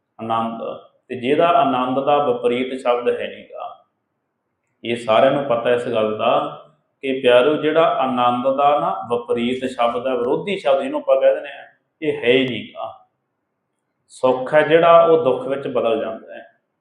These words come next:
ਦੁੱਖ ਹੈ ਜਿਹੜਾ ਸੁੱਖ ਵਿੱਚ ਬਦਲ ਜਾਂਦਾ ਹੈ, ਕਿਉਂਕਿ ਇਹਦਾ ਵਿਪਰੀਤ ਸ਼ਬਦ ਹੈਗਾ ਗਾ। ਪਰ ਆਨੰਦ ਦਾ ਡਿਕਸ਼ਨਰੀ ਵਿੱਚ ਕਿਤੇ ਵੀ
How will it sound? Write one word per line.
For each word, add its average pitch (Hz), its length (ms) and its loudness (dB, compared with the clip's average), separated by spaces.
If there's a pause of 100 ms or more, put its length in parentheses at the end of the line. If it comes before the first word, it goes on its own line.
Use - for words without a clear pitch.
ਦੁੱਖ 127 380 4
ਹੈ 165 80 4
ਜਿਹੜਾ 165 260 2
ਸੁੱਖ 143 340 -2
ਵਿੱਚ 143 140 -2
ਬਦਲ 113 400 -2
ਜਾਂਦਾ - 320 -12
ਹੈ, - 100 -16 (720)
ਕਿਉਂਕਿ 170 640 0 (480)
ਇਹਦਾ 156 260 6
ਵਿਪਰੀਤ 120 420 0
ਸ਼ਬਦ 127 400 -2
ਹੈਗਾ 143 220 -2
ਗਾ। - 520 -8
ਪਰ 151 120 4
ਆਨੰਦ 139 720 2
ਦਾ 143 420 4 (380)
ਡਿਕਸ਼ਨਰੀ 131 560 -2
ਵਿੱਚ 160 320 -2 (420)
ਕਿਤੇ 180 340 0
ਵੀ 127 480 -4